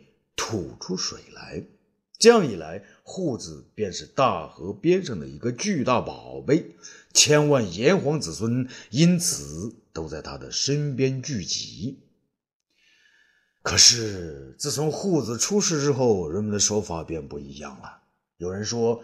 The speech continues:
这是上天的震怒，上天温和要怒啊。那这些年汉家大军北击匈奴，已损失了十余万条性命。可是皇上还嫌不够，又在张汤的唆使下发了数十万大军，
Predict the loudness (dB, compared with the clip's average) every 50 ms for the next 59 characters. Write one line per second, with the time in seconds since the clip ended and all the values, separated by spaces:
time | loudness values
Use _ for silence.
0 | -12 -16 -12 -6 -4 -4 -2 -2 0 2 2 2 2 2 0 -4 -8 -10 -8 -8
1 | -6 0 4 6 6 6 4 2 -4 -10 -14 -16 -16 _ _ _ _ _ _ _
2 | 2 4 6 6 6 8 8 8 8 6 2 0 2 2 4 4 4 4 4 2
3 | 0 0 0 -2 -4 -10 _ _ _ _ _ _ _ 2 4 6 8 8 8 8
4 | 8 8 6 6 4 4 2 -2 -8 -18 -10 -4 2 6 6 8 8 6 4 2
5 | 2 4 4 4 4 2 -2 -2 0 4 6 6 6 6 2 0 2 2 2 2
6 | 2 2 2 2 0 0 -2 -4 -10 -18 -10 -6 -4 -2 -2 -2 -2 -2 -4 -2
7 | -2 -4 -4 -2 0 2 4 4 4 6 4 4 4 2 2 2 2 2 2 4
8 | 4 2 2 4 4 6 6 6 6 4 0 -2 -2 -2 -4 -6 -8 -10 -14 -18
9 | -20 _ _ _ _ _ _ _ _ _ _ -20 -14 _ 0 2 4 4 4 4
10 | 4 4 4 4 4 4 4 2 2 2 0 0 0 -2 0 0 -2 0 4 6
11 | 6 6 6 2 -6 -16 -20 _ _ _ 0 0 0 2 0 -2 4 8 8 8
12 | 8 6 0 -2 -2 0 -2 -2 2 6 6 6 6 6 2 -4 -8 -8 -8 -10
13 | -12 -16 -20 -18 -8 -2 2 4 4 4 4 2 0 -2 -2 -2 0 0 0 0
14 | 0 -2 -2 -4 -8 -10 -12 -14 -14 -12 -10 -10 -10 -10 -10